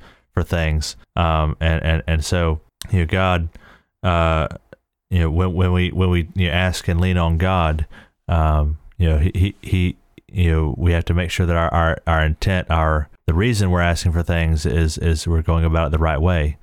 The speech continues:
Um, and, um, so anyhow, uh, the,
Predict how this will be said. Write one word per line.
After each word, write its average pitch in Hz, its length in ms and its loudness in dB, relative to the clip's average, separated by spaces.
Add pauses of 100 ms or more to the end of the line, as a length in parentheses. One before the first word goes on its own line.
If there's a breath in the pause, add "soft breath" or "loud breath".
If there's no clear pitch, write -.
(140)
Um, 76 420 0 (200)
and, 87 240 0
um, 82 300 0 (1040 loud breath)
so - 140 -2
anyhow, 95 520 0
uh, 85 580 0 (560)
the, 98 340 -2